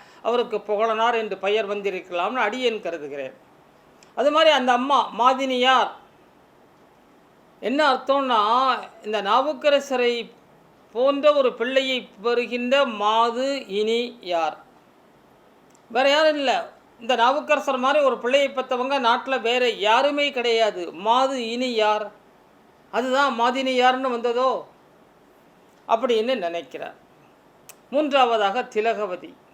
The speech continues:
திலகவதிக்கு திருமண வயது வரவும் கலிப்பகை என்ற ஒரு வீர பெருமகனை நிச்சயம் பண்றாங்க. என்ன ஆகுது?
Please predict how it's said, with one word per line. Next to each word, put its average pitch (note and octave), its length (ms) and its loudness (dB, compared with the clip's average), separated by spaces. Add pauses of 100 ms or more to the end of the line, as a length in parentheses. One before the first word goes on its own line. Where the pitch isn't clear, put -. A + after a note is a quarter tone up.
(2750)
திலகவதிக்கு C#4 840 4
திருமண D4 360 2 (100)
வயது C4 380 4
வரவும் A#3+ 480 2 (520)
கலிப்பகை C#4+ 640 2 (160)
என்ற B3+ 320 0
ஒரு A3 180 2 (140)
வீர C#4 240 0 (140)
பெருமகனை A#3+ 680 0 (260)
நிச்சயம் G#3+ 440 -4
பண்றாங்க. C3+ 420 -10 (1800)
என்ன C#4+ 180 -4 (100)
ஆகுது? G#3 380 -2